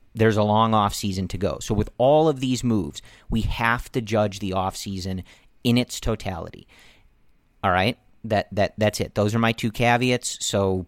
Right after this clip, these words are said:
pay attention to them, please. All right? Um,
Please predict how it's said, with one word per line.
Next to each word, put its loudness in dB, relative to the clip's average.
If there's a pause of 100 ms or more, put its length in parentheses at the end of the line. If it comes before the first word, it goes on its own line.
(420)
pay 0
attention -6
to -8
them, -2 (100)
please. -4 (160)
All -8
right? -2 (500)
Um, 2